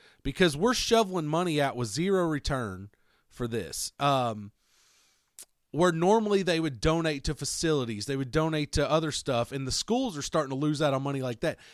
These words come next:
I think where the schools are really getting their money are your average fans, like you and I,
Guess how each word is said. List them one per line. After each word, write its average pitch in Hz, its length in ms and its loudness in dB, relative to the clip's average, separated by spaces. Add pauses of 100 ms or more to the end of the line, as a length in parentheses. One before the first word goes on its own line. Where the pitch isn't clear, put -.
(100)
I 165 120 4
think 226 280 -2
where 208 140 6
the 160 100 -2
schools 196 540 2
are 147 40 0
really 165 320 2
getting 156 240 0
their 147 120 -2
money 180 320 0
are 131 80 -2
your 123 140 -12 (100)
average 175 440 0
fans, 156 380 -4
like 120 240 -8
you 185 280 0
and 147 120 0
I, 139 360 0